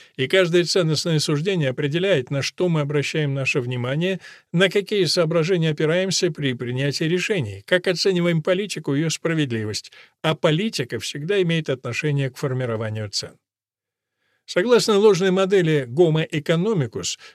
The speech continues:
люди стремятся прежде всего к экономически измеримым потребительским ценностям, стремление к которому в борьбе за выживание в итоге подчиняются все.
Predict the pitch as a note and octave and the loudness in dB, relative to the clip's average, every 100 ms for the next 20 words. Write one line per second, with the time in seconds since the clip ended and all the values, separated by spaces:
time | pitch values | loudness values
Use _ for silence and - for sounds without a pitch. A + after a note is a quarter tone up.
0 | - A3 G#3+ G3 - G3 G3 - E3 G3+ | -4 -2 2 0 0 -2 0 -2 -2 0
1 | E3+ E3+ - E3+ D#3+ D#3 D#3+ E3 F3 D#3 | 0 -2 -2 -2 -2 -4 -2 0 0 -2
2 | - D3+ C#3+ D#3+ F3 F3 D#3 D3+ D3+ C#3+ | -2 0 2 0 2 2 0 -2 -4 -2
3 | D#3 D#3 - - E3 F#3+ B2+ F#2+ - - | -2 -4 -6 -2 0 0 -2 -4 -10 -12
4 | - - - C3+ A#2+ C3 D#3 G3 F#3 B2 | -12 -10 -4 -2 0 0 0 -2 -2 -4
5 | C#3 C#3 C3+ C3 A2 C#3 C#3+ A#2+ G2+ G#2+ | -2 -2 0 -2 -2 -4 -2 -4 -4 -6
6 | A2 A#2 D3+ A3+ G#3+ C#3+ C3+ F3+ G#3 G3+ | -6 -4 -2 0 0 0 0 0 0 -2
7 | - - - G#2+ G#2 A2 - E3 - - | -6 -6 -4 -4 -4 -6 -6 -6 -6 -10